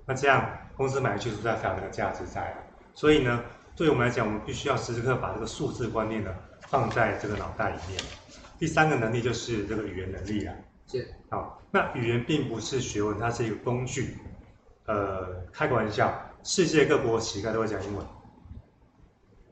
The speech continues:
Speaker 1: 不管在柬埔寨，
Speaker 2: <laughs>
Speaker 1: 在，在这个欧洲，啊，在罗马，他们都英文都很溜的，对不对？在东南亚，好，那虽然这个语言，你，你，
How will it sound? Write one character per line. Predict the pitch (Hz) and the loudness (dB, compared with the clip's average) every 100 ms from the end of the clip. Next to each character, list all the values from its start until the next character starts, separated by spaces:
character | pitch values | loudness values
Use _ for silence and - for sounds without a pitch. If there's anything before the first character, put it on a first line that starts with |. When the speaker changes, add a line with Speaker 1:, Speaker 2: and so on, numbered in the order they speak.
| - - | -20 -8
Speaker 1:
不 | - | -2
管 | 127 107 | 0 4
在 | 131 123 107 - - | 8 8 6 0 -4
柬 | - 127 | 0 2
埔 | 110 | 4
寨， | 123 117 - 170 156 - | 6 6 6 2 -2 -2
Speaker 2:
<laughs> | |
Speaker 1:
在， | - 135 120 107 - - | 0 4 4 2 -2 -6
在 | - 139 120 | 4 6 6
这 | 139 | 4
个 | 120 127 | 4 4
欧 | 143 143 | 4 6
洲， | 143 139 139 - - - - | 8 8 6 0 -8 -16 -6
啊， | 120 110 95 87 - | 0 2 0 -4 0
在 | 143 127 110 | 4 4 4
罗 | 113 135 | 2 4
马， | 120 90 | 2 2
他 | - | 0
们 | 135 123 | 2 4
都 | 135 | 6
英 | 160 | 6
文 | 151 | 8
都 | 160 | 8
很 | 123 | 8
溜 | 151 120 | 8 8
的， | 104 95 | 6 4
对 | 135 | 6
不 | |
对？ | 143 131 | 8 6
在 | 147 | 4
东 | 147 147 | 4 6
南 | 139 | 8
亚， | 127 92 - - - - - - | 6 4 -2 -12 -18 -20 -12 -2
好， | 104 90 - - - | 0 0 -6 -16 -4
那 | 180 | 0
虽 | 156 - 190 | 2 6 8
然 | 147 139 | 8 8
这 | - | 6
个 | 151 135 127 120 | 8 8 8 4
语 | 107 | 0
言， | 110 110 117 - - | 0 0 -2 -6 -6
你， | 131 135 | 0 2
你， | 131 | 4